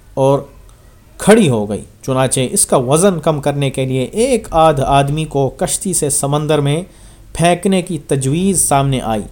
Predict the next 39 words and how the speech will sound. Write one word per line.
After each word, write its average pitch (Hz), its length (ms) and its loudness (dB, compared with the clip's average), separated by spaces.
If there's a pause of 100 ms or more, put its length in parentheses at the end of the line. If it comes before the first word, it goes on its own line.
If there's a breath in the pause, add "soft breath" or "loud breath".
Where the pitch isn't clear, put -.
(220)
تاکہ 139 260 0
کشتی 147 340 -4
میں 147 100 -2
سوار 135 420 2
دیگر 180 440 2
انسانوں 165 400 2
کی 160 120 -8
جانیں 139 380 0
بچ 147 360 0
جائیں، 139 300 -2 (640 soft breath)
لیکن 208 340 2
یہ 269 140 0
قربانی 208 420 4
دینے 196 280 2
کے 196 160 0
لیے 208 200 2
کوئی 269 300 -4
تیار 139 460 2
نہیں 123 300 -2
تھا، 95 220 -4 (160)
اس - 180 -2
لیے 143 300 2
قرآن 160 260 2
اندازی 131 480 0 (520 soft breath)
کرنی 123 320 0
پڑی۔ 123 340 -2 (240)
بحوالِ 214 420 4
ایسر 160 280 0
التفاسیر۔ 107 600 -6 (960 soft breath)
بعض 214 280 6
کہتے 240 260 2
ہیں 277 160 2
کہ 208 300 0
اس 262 200 -4
دور 151 360 4
میں 196 180 2
یہ 170 120 2
بات 147 400 2
مشہور 160 440 -2